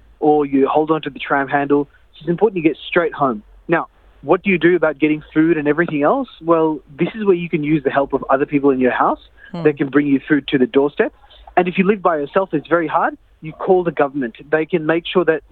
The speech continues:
Speaker 1: we get some food to you until this is all sorted out.
Speaker 2: All right. Thank you very much, Doctor Vyom Sharma, for that helpful information, uh,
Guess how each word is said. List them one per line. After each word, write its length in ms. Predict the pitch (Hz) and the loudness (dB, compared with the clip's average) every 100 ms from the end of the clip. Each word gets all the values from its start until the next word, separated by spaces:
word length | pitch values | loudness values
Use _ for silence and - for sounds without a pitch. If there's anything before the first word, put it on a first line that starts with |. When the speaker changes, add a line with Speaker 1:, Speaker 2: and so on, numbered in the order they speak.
| 151 | -4
Speaker 1:
we 40 | 147 165 | 0 -2
get 120 | - | -2
some 100 | 151 143 - | -6 -4 -2
food 280 | 156 147 156 _ _ - | 0 0 -6 _ _ -2
to 60 | 185 151 | 0 4
you 180 | 165 160 | 2 2
until 260 | 151 170 156 151 131 143 | -4 0 2 2 0 -2
this 100 | - | 0
is 80 | 135 | 0
all 160 | 139 - | 0 2
sorted 260 | 135 123 123 | 0 2 0
out. 180 | 107 - _ - _ _ _ - _ _ _ - - - - - | 0 -12 _ -20 _ _ _ -20 _ _ _ -20 -20 -20 -20 -6
Speaker 2:
All 140 | 254 262 | 0 2
right. 200 | 214 208 269 | 2 2 -2
Thank 100 | 277 | -4
you 100 | 285 | 0
very 120 | 262 254 | 0 2
much, 160 | 254 202 | -2 2
Doctor 260 | 220 214 220 202 | 0 2 2 4
Vyom 240 | 208 202 214 | 2 2 0
Sharma, 320 | 190 190 190 196 | 0 0 -2 -2
for 100 | 180 180 | -2 -2
that 220 | 175 185 | -2 -2
helpful 420 | 180 170 185 175 - 165 | -2 -2 -2 -2 -2 -4
information, 560 | 165 160 170 - 175 - - | -4 -4 -4 -4 -6 -8 -8
uh, 400 | 165 156 160 | -4 -2 -4